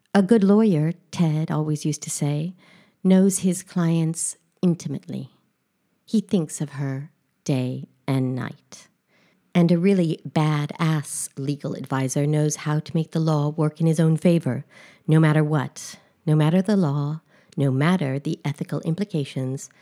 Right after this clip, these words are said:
no matter the lies. That attorney was one hundred percent Ted, and as it turns out, he was far more formidable than either of those confrères of his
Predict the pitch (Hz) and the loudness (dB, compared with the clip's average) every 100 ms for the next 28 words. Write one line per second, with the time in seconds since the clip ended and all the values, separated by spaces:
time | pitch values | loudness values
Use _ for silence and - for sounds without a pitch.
0 | _ _ _ _ - 160 156 143 135 131 | _ _ _ _ -2 0 2 0 -2 -8
1 | 143 _ - 135 120 120 123 156 - - | -10 _ -6 -4 -4 -8 -12 -16 -18 -20
2 | _ _ _ _ _ _ 175 165 151 131 | _ _ _ _ _ _ 0 0 0 -2
3 | 123 127 143 139 147 147 131 151 160 113 | -4 -4 -6 -6 -2 -2 -2 -2 -2 -6
4 | - 135 123 - - 135 135 - _ _ | -12 -10 -10 -10 -8 -8 -8 -12 _ _
5 | _ _ - 156 165 180 170 156 156 185 | _ _ -2 2 2 2 0 2 4 2
6 | 143 - - - - _ _ _ _ _ | 2 -4 -10 -20 -20 _ _ _ _ _
7 | _ _ _ - 196 165 151 147 - - | _ _ _ 0 2 2 0 -2 -6 0
8 | 196 180 175 175 165 156 156 - 185 185 | 2 2 0 2 2 2 -2 0 2 2
9 | 147 120 135 160 - _ _ - 156 - | 0 -6 -8 -10 -14 _ _ 0 0 2
10 | 165 175 165 151 143 139 139 135 135 - | 2 2 2 -2 -2 -2 0 0 -2 -8
11 | - 135 127 123 165 160 127 110 - - | -4 -2 -2 -4 -2 0 -2 -6 -8 -8
12 | 120 120 165 | -6 -6 -8